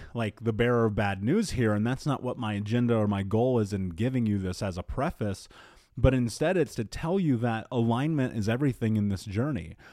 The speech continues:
You have to understand the truth about what is next, and that truth is, in order for you to find success, you are going to have to be willing to be communal, to ask for help,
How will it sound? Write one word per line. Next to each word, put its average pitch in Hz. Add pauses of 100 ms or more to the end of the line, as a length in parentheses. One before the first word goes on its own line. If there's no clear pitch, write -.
(200)
You 127
have 147
to 135
understand 120
the 104
truth 139
about 107
what 107
is 98
next, 151
and 117
that 104
truth 196
is, 113 (380)
in 131
order 156
for -
you 127
to 117
find 113
success, 143
you 110
are 104
going 113
to 135
have 123
to 117
be 107
willing 107 (300)
to 113
be 120
communal, 110
to -
ask 110
for 98
help, -